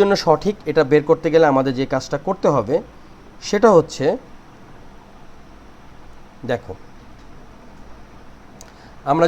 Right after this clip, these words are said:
যদি এক্স এর মান যদি জিরো, টু, ফোর বসাই, তাহলে ওয়াই এর মান কিন্তু পরিবর্তন হচ্ছে। দেখো, এক্স এর মান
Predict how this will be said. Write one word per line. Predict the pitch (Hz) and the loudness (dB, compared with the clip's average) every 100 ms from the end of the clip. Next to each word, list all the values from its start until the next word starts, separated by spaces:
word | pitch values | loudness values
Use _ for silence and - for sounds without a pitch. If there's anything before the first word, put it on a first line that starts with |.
| 170 | 0
যদি | 175 180 160 | -4 -4 -4
এক্স | 160 - | -4 -2
এর | 175 | 0
মান | 175 170 165 | 2 0 -2
যদি | 170 139 120 | -4 -4 -4
জিরো, | 156 165 175 170 | -2 0 -2 -4
টু, | 160 160 165 - | -6 -4 -4 -4
ফোর | 156 156 180 170 120 | 0 2 0 -4 -2
বসাই, | 131 - 170 120 147 - - - 160 | -2 -2 -2 -2 -2 -10 -20 -8 -2
তাহলে | 156 170 175 | 0 2 0
ওয়াই | 131 139 160 | 2 4 4
এর | |
মান | 160 160 151 | 4 2 0
কিন্তু | 156 160 | -4 -2
পরিবর্তন | 190 185 175 165 139 | -2 0 0 0 -2
হচ্ছে। | 120 - 101 - - - 143 | -4 -12 -16 -16 -20 -6 2
দেখো, | 160 117 92 - - - - - 160 | 2 0 -12 -14 -20 -20 -10 2 2
এক্স | - 220 | 2 2
এর | 214 | 4
মান | 208 | 4